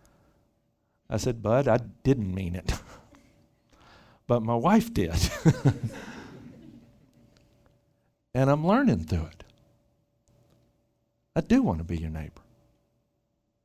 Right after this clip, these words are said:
Bud still doesn't know Jesus.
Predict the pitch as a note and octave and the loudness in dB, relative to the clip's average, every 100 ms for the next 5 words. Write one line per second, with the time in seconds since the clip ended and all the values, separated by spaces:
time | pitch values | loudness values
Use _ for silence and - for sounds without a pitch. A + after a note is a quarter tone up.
0 | _ _ _ _ _ _ _ _ _ _ | _ _ _ _ _ _ _ _ _ _
1 | _ _ _ _ _ _ _ _ _ _ | _ _ _ _ _ _ _ _ _ _
2 | _ - F3+ A3 - E3+ D3+ D3 C3+ C3 | _ 4 4 4 2 2 2 2 2 2
3 | G2 E2+ - - | -2 -4 -8 -16